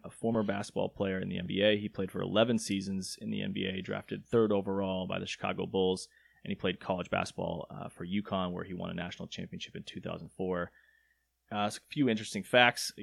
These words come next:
I didn't know he was British American, so I guess he was born in London, uh, to Jamaican parents. He's the only N B A player, uh, to have ever won the Sixth Man Award as a rookie, which is pretty impressive. And he's second in career three-point field goals for the Chicago Bulls behind Kirk Hinrich.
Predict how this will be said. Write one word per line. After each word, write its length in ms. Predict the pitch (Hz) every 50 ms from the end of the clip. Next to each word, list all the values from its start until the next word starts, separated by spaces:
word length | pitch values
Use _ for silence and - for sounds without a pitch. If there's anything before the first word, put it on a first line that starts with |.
| - -
I 80 | 101 123
didn't 140 | 156 127 98
know 100 | 95 92
he 80 | 95
was 80 | 90 87
British 280 | - 92 90 87 - -
American, 340 | 90 87 90 95 - 113 110
so 100 | - 90
I 40 |
guess 160 | 90 92 92 -
he 80 | 98
was 60 | 92
born 200 | - - 92 90
in 120 | 87 85 82
London, 420 | 87 92 95 90 87 87 87 87
uh, 320 | - 90 98 98 95 92 87 -
to 100 | - 98
Jamaican 420 | 95 - 92 87 92 95 - 92 90
parents. 500 | - - 92 92 92 95 - - - - _ _ _ _ _
He's 140 | - 117 98
the 100 | 101 104
only 340 | 110 135 143 127 120 117 -
N 140 | 104 113 113
B 140 | 110 104
A 40 | 98
player, 540 | 95 - - 104 101 98 98 98 95 95 -
uh, 360 | - 95 92 92 92 92 92 - -
to 100 | - 104 98
have 120 | 98 101
ever 180 | 107 104 113 104
won 220 | 98 98 98 98
the 80 | 92 90
Sixth 320 | - - - 104 - -
Man 220 | 98 98 98 98
Award 360 | 92 90 92 95 95 95 92 -
as 160 | - 92 -
a 60 | -
rookie, 340 | 90 98 - - 139 156 170 156
which 120 | - -
is 60 | -
pretty 200 | - - 90 95
impressive. 560 | 104 - - 110 113 - - 113 110 107 - - _ _ _ _ _ _ _ _
And 320 | - - 98 101 98 185 -
he's 340 | - - - 113 104 101 -
second 300 | - 131 127 - 117 107
in 100 | 95 95
career 300 | - - 101 95 92 92
three-point 480 | - - 98 95 - 98 98 90 -
field 200 | - - 92 95
goals 220 | 95 92 92 87 -
for 140 | - - 90
the 80 | 85
Chicago 320 | - - - - - - 82
Bulls 320 | 82 87 80 80 80 -
behind 380 | - - - - - - - -
Kirk 240 | - - - -
Hinrich. 380 | - - - - - - - -